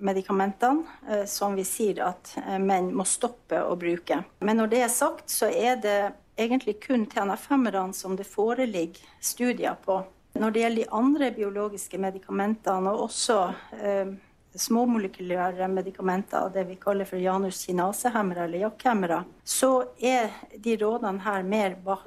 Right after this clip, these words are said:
eh, basert på teoretiske overveielser, at sannsynligheten for at det skal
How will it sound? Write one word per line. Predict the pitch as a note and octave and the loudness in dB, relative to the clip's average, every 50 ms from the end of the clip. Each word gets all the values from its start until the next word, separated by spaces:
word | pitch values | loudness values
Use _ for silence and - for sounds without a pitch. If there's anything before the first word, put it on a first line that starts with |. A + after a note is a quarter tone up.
| - - | -14 -12
eh, | F#3+ F#3 F#3 | -12 -10 -10
basert | G3 - G3 - - - A3+ G3+ - - | -10 -8 -4 -2 0 0 0 -2 -2 -6
på | - E3+ | -10 -8
teoretiske | - - G3+ F#3 F#3 G3+ G#3+ A3+ A3 - - - - - - - | -2 0 0 2 2 2 2 0 0 -2 -6 -4 -4 -2 -2 -2
overveielser, | - F3+ F3+ F3+ F#3+ F#3+ G3+ F#3+ E3 D#3+ E3 - - - - - - | 0 0 0 0 2 2 2 2 2 0 -2 -2 0 0 2 0 0
at | F3+ - | 0 -2
sannsynligheten | - - G3 F#3+ - - - B3 B3 B3+ A#3+ G#3 F3+ E3+ F#3 F3 F3 - - - | -2 0 0 0 0 0 2 4 4 4 4 2 0 -2 -2 -4 -4 -6 -10 -14
for | - - F#3 F3+ | -8 -6 -4 -2
at | F3+ F#3 - | -4 -4 -4
det | - F3 | -4 -2
skal | - - - A3 A3+ G#3 F#3+ F#3 | -2 0 2 2 2 2 2 0